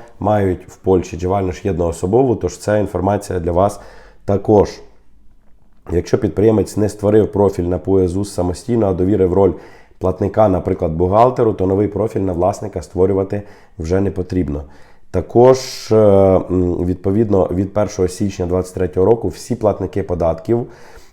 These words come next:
фізичні та юридичні особи, організаційні підрозділи без статуту юридичної особи повинні мати профіль в П О Е зус.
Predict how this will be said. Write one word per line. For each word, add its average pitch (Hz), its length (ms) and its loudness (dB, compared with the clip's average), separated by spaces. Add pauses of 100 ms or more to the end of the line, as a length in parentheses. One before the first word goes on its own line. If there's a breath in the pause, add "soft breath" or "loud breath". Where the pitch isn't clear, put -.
фізичні 104 480 2
та 98 120 -2
юридичні 95 560 2
особи, 117 380 4
організаційні 95 840 0
підрозділи 92 580 0
без 87 200 0
статуту 92 440 -4
юридичної 87 500 0
особи 120 320 0 (300 loud breath)
повинні 104 360 4
мати 104 280 2
профіль 104 360 0
в 92 80 -8
П - 140 -6
О 104 80 2
Е 101 100 2
зус. 90 380 -2